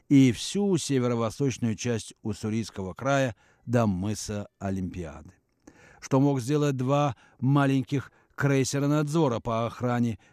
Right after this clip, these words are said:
берегов Великого океана – от Владивостока до пролива Дежнева? То же самое можно сказать и про врача, и про священника-миссионера, и про крестьянского начальника. Теперь посмотрим, какое положение занимает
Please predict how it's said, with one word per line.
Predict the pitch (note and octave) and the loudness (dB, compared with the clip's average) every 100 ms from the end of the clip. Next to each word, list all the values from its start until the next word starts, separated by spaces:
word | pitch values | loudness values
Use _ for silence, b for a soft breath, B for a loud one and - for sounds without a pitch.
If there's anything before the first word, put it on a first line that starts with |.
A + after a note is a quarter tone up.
| - | 0
берегов | B2 B2+ A#2 B2+ | 2 2 2 0
Великого | G2+ A#2+ B2 A#2+ A#2+ | 0 -2 -2 -4 -4
океана – | A#2+ C3+ C3 G2 D#2 - b b | -2 -2 -2 -2 -8 -14 b b
от | - C3 - | 0 0 0
Владивостока | - G#2 A#2+ A#2 G#2+ G#2+ - C#3+ - C3 A2 b b | -6 0 0 0 -2 -4 0 2 2 -4 -6 b b
до | A#2 A#2 C#3 | 0 2 2
пролива | - B2+ A#2 G#2+ G#2+ G#2+ - _ _ - | 0 -2 0 -2 -4 -6 -10 _ _ -4
Дежнева? | A2 F#2+ G2 E2 C#2 - _ _ _ _ B B - | -2 -2 -4 -8 -12 -20 _ _ _ _ B B -2
То | C3+ | 0
же | A#2+ | 0
самое | B2 D#3+ D#3 C#3+ | 0 2 4 4
можно | C#3 C3+ C3+ | 4 2 0
сказать | - B2+ B2+ C#3+ - | -2 -4 -2 -4 -4
и | F3+ | -4
про | C#3 A#2 | -2 -4
врача, | F2 E2+ - A#2 C#3 B2+ b b b | -4 -12 -6 -2 0 -2 b b b
и | E3 | 0
про | D#3+ C3 | 0 -2
священника-миссионера, | - A#2+ F#2+ - A#2+ G#2 G2 F2+ E2+ D#2 - D#2 F2+ D3 D3+ C#3 b b b b b | 0 -2 -2 0 0 0 -2 -6 -6 -8 -12 -6 0 2 2 -2 b b b b b
и | - C#3+ | 2 2
про | - D#3 | 2 -2
крестьянского | - D#3 - A#2+ A2 G2+ A#2+ A#2 | 0 -2 0 -2 -2 -4 -2 -2
начальника. | A#2 - E2 C#2+ D#2 - _ _ _ _ _ _ b b - | -2 -6 -12 -14 -18 -20 _ _ _ _ _ _ b b -6
Теперь | G2+ B2 | -2 0
посмотрим, | A#2+ B2+ C#3+ C#3 B2 C#3 | 0 -2 2 2 4 2
какое | A#2 C3 B2+ | 2 0 0
положение | C#3 D3+ D3+ E3+ C3 | 2 0 2 2 2
занимает | G2+ A2 G#2+ A2 G#2+ | 0 -2 0 -2 -6